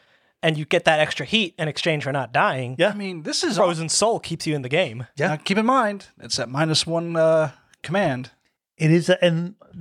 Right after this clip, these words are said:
Speaker 2: and there's the payoff, right? Like, it
Speaker 3: On a, on a warhound, but
Speaker 2: Yeah, it, suddenly they're only passing orders half the time.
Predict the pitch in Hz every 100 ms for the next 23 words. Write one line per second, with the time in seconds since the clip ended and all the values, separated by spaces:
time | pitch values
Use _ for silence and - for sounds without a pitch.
0 | - 165 170 175 - - 156 117 - 143
1 | 139 - 143 131 123 _ _ _ _ _
2 | _ _ - 143 135 - 160 165 151 156
3 | 170 190 180 139 123 - - 311 156 -
4 | 185 165 165 170 - - 196 190 170 160
5 | 165 160 165 147 147 147 135 127 - -
6 | 135